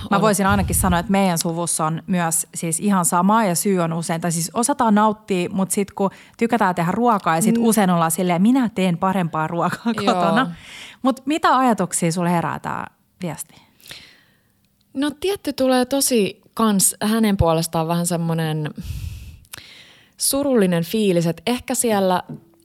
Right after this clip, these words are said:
Speaker 2: ehkä hänen ympärillään vois, tai ois ihana, että siellä ois ihmisiä, jotka ois sellaisia kannustavia.
Speaker 1: Mm.
Speaker 2: Et jos se on vaikea löytää itsestään, ja kun tosi selkeästi on siis ajattelee, että to-, yhdeltä ammatiltaan leipuri, niinkö?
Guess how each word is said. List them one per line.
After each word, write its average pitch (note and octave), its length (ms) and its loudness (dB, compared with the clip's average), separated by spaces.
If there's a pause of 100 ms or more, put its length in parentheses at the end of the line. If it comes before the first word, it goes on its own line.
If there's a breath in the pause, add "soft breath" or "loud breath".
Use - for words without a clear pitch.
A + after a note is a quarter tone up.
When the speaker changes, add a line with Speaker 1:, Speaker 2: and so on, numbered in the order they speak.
(220)
Speaker 2:
ehkä B3 340 -4
hänen A3+ 500 -2
ympärillään E3+ 1040 0 (800)
vois, G#3 480 2
tai F#3 200 0
ois G3 280 0
ihana, A3 380 0
että E3+ 220 -6
siellä F3+ 240 0
ois F3+ 240 2
ihmisiä, E3 480 -6
jotka D3+ 320 -8
ois D3+ 180 -4
sellaisia D3+ 440 -4
kannustavia. E3+ 960 -4
Speaker 1:
Mm. B3 200 2
Speaker 2:
Et C4+ 140 -2
jos F3 160 0
se F#3+ 60 0
on F3 80 -2
vaikea F#3 400 0
löytää E3 420 0
itsestään, D#3+ 600 -6
ja D3+ 100 -6
kun F3+ 160 -8
tosi C#4+ 240 -6
selkeästi C4+ 500 -6
on G#3+ 60 -6
siis - 240 -10
ajattelee, A3 380 -6
että - 140 -12
to-, - 200 -10
yhdeltä C#4 340 -2
ammatiltaan F3+ 540 -4
leipuri, D#3+ 400 -2
niinkö? C3 320 -10